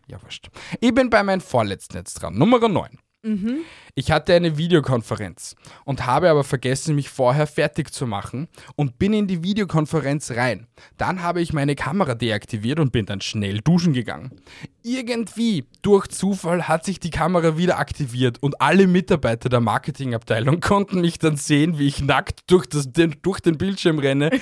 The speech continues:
Speaker 2: <laughs>
Speaker 1: zu meinem Kleiderschrank. Ultra peinlich. Und jetzt steht er vor, sie hat sich auch noch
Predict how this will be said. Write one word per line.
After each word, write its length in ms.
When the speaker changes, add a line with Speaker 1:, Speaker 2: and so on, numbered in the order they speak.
Speaker 2:
<laughs> 180
Speaker 1:
zu 120
meinem 320
Kleiderschrank. 720
Ultra 400
peinlich. 720
Und 200
jetzt 220
steht 180
er 80
vor, 220
sie 160
hat 120
sich 100
auch 80
noch 240